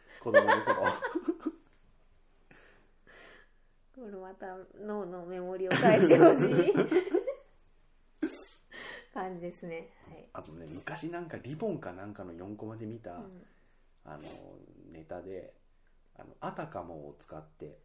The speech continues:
Speaker 2: うん。
Speaker 1: <clears throat>「例文を作りなさい」って言うと、
Speaker 2: はい。
Speaker 1: その漫画の主人公が、
Speaker 2: <laughs> 私それなんか見たことあるかも。
Speaker 1: あの、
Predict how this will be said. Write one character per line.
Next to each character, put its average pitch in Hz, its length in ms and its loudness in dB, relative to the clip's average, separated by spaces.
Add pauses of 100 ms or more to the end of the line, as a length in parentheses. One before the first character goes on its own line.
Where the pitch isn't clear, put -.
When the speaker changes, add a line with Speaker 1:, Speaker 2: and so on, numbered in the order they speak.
(140)
Speaker 2:
う 214 60 -18
ん。 180 400 -20
Speaker 1:
<clears throat> - 240 -12
「例 110 160 -10
文 107 240 -8
を 95 100 -10
作 - 140 -14
り 104 80 -8
な 95 140 -10
さ 101 100 -14
い」 82 40 -14
っ - 20 -20
て - 160 -20
言 80 80 -14
う - 20 -16
と、 82 60 -14
Speaker 2:
は 92 60 -12
い。 - 40 -16
Speaker 1:
そ 92 60 -12
の 87 160 -10
漫 90 280 -6
画 87 100 -6
の 87 60 -12
主 95 140 -14
人 90 160 -14
公 - 160 -18
が、 123 360 -12
Speaker 2:
<laughs> - 40 -20
私 220 300 -14
そ 196 80 -12
れ 196 100 -12
な 247 140 -10
ん 370 60 -14
か 220 120 -8
見 233 140 -8
た 339 100 -2
こ 269 140 -6
と 185 100 -2
あ 202 60 0
る 214 80 -8
か 175 180 -8
も。 170 260 -10 (340)
Speaker 1:
あ - 80 -20 (200)
の、 82 260 -20